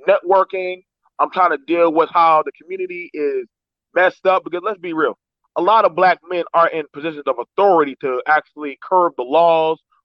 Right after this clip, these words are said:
as judges, officers, and different stuff like that. You see mainly more black women in those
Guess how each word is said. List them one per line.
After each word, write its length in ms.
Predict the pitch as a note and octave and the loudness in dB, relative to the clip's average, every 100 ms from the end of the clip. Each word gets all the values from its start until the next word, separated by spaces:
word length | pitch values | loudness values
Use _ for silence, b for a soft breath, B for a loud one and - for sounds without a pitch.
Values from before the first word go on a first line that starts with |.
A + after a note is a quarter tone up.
| _ | _
as 240 | C3 C3 - | -4 -4 -2
judges, 720 | - E3+ E3 D#3+ D#3+ D#3+ D#3+ - | 2 2 2 -2 -4 -4 -6 0
officers, 680 | D#3 D#3+ D#3+ - E3+ D#3+ C3+ | 2 2 -2 -6 -2 -2 -4
and 80 | |
different 180 | D3 D3 | -12 -12
stuff 120 | - D3 | -14 -8
like 100 | C#3+ | -4
that. 160 | E3 - _ _ | -6 -8 _ _
You 80 | A3+ - | -20 -12
see 160 | C4+ A#3+ F#3+ | -8 -6 -4
mainly 340 | G3 G3 F3 D#3+ | -2 0 0 2
more 280 | E3+ E3 C#3 - | 4 4 2 0
black 220 | D#3+ D3 A#2+ | 0 0 -2
women 300 | D#3+ D#3+ C3+ | -4 -4 -6
in 60 | B2 | -2
those 140 | C#3 | -2